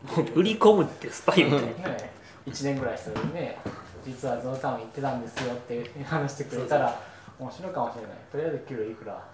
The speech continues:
Speaker 2: たんですか？
Speaker 1: <laughs> そこから？
Speaker 2: <laughs> いや、まあ、で、その四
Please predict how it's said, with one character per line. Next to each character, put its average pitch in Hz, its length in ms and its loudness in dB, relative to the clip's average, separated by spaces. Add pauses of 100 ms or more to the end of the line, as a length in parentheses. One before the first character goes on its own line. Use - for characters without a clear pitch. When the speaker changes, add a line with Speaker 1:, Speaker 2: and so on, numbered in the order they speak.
(180)
Speaker 2:
た - 80 -14
ん 90 60 -14
で - 80 -16
す - 520 -2
か？ - 680 10
Speaker 1:
<laughs> - 20 10
そ 175 120 10
こ 247 120 10
か 269 140 12
ら？ 392 140 12 (680)
Speaker 2:
<laughs> - 960 -2
い 147 40 -8
や、 151 120 0
ま 143 360 4
あ、 120 40 -4
で、 147 220 2
そ 160 100 -4
の 156 160 0
四 143 140 2